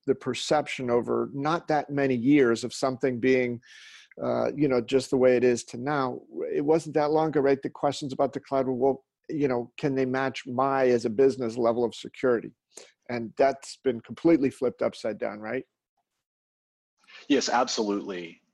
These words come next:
Speaker 2: And so who are the large enterprises adopting cloud? Financial services, healthcare, governments, they all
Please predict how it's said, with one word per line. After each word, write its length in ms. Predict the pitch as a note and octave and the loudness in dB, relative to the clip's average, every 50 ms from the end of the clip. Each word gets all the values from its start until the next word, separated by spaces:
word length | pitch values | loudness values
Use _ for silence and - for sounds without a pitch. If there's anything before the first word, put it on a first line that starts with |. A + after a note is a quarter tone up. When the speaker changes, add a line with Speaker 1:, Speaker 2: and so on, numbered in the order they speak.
| _ _ | _ _
Speaker 2:
And 120 | B2 C3 B2 | -4 -2 -2
so 280 | - - C#3 B2+ A#2+ - _ _ _ _ _ | 0 0 0 0 0 -2 _ _ _ _ _
who 240 | - - G3 A3+ B3 | -6 -4 0 2 2
are 120 | A3 F#3+ | 2 2
the 200 | D3+ B2 B2+ A#2 | 2 2 2 2
large 600 | G#2+ G2+ G2+ G2+ G2+ G#2+ A#2 A#2+ B2 B2+ B2 - - | 4 2 2 4 4 4 4 4 2 0 -2 -4 -4
enterprises 680 | G#2 G#2 G#2 G#2 F#2+ - - G2+ F#2+ F2+ F2+ F#2 F2 G2 | -2 0 0 0 0 -2 -2 -2 -2 -2 -4 -8 -8 -8
adopting 540 | F#2+ E2+ - F#2 E2 D2+ - - F2 E2 | -10 -4 -2 -2 -2 -2 -4 -10 -12 -12
cloud? 420 | D#2 - - E2+ D2+ C2 C2+ - - _ _ _ _ _ _ _ _ _ _ _ _ _ _ _ _ _ | -12 -6 -6 -6 -6 -6 -10 -14 -18 _ _ _ _ _ _ _ _ _ _ _ _ _ _ _ _ _
Financial 440 | _ - F2 E2+ D#2+ D#2 - - - | _ -8 -6 -6 -8 -12 -12 -10 -6
services, 1080 | - - C#3 C3 B2+ B2+ A#2+ - C3 A#2+ A2+ A2 G#2 G2+ G2 F#2+ F#2 F2+ F2 - _ _ _ _ _ _ - | -2 0 2 2 2 0 -2 -2 -2 0 2 4 4 4 4 2 0 -4 -8 -14 _ _ _ _ _ _ -10
healthcare, 920 | - - A#2 A#2+ B2 - - - - B2 A2 G#2 G#2 G2+ F#2+ F#2 F2+ F2+ E2+ _ _ _ _ _ _ _ _ _ | -4 0 2 2 2 0 -6 -4 0 2 2 4 4 2 2 2 0 -4 -6 _ _ _ _ _ _ _ _ _
governments, 920 | B2 A#2+ B2 C3 B2+ A#2+ A2+ A2 G#2 G2 G2 F#2+ - - - - _ _ _ _ | 2 2 2 2 0 0 0 0 -2 -4 -6 -8 -12 -14 -16 -18 _ _ _ _
they 200 | _ B2 B2+ C3+ | _ 2 2 2
all 720 | C3 - C3 B2 B2 B2+ B2+ A#2 A2 G2+ G2 G2 G#2+ A2 | 2 2 4 4 6 6 4 4 2 0 -4 -6 -10 -18